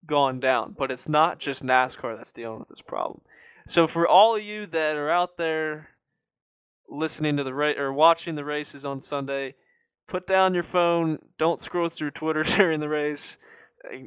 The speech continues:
give us le-, give us a few less headaches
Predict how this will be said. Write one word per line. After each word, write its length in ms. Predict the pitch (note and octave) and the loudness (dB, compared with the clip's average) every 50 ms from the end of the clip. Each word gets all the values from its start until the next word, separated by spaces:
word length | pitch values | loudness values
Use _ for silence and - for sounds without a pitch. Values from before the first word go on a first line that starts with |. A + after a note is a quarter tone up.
| D3 C#3 | -16 -6
give 180 | C#3 D#3+ D#3+ D#3 | 0 0 2 2
us 220 | D#3+ D3+ - - | 2 0 0 -2
le-, 300 | D3+ D3+ C#3+ - - C#3 D3 | 0 0 0 -2 -4 -4 0
give 160 | D#3+ G3+ G3 | 0 0 2
us 120 | F#3+ - | 0 -2
a 40 | D#3 | -6
few 220 | - - G3 F#3 E3+ | -6 -4 -2 0 2
less 220 | E3 D#3+ D#3 - | 2 2 2 2
headaches 600 | F3 E3 D#3 C#3+ C3+ B2+ - - - - - - | 0 2 2 2 0 -2 -4 -6 -6 -6 -6 -10